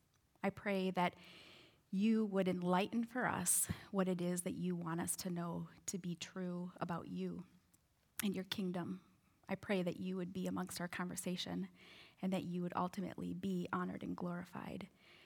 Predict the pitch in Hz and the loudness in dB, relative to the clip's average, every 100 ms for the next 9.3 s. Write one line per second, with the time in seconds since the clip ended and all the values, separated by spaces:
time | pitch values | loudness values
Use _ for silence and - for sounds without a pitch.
0 | - - 165 202 196 196 180 170 175 175 | -4 2 4 4 2 2 2 0 0 0
1 | 175 175 180 175 170 175 180 175 - 175 | 0 0 0 0 0 0 0 0 -2 -8
2 | - 185 180 175 170 - 175 - 175 165 | -6 -4 -2 -2 -4 -6 -10 -6 -4 -2
3 | 160 180 - - 160 180 160 160 - 180 | -2 -6 -8 -8 -4 -2 -2 0 -2 -2
4 | - 170 151 - - - - _ _ _ | -6 -4 -4 -6 -8 -10 -12 _ _ _
5 | - - - 185 185 165 160 - 175 _ | -20 -14 -4 -4 -2 -6 -6 -8 -10 _
6 | _ - - - _ - 180 175 175 - | _ -20 -20 -20 _ -8 -4 -2 -2 -6
7 | - 175 180 190 - - _ _ _ _ | -6 -6 -6 -8 -10 -20 _ _ _ _
8 | _ - 180 180 180 175 180 175 175 170 | _ 0 2 4 0 -2 -2 -2 -2 -2
9 | 175 185 | -2 -6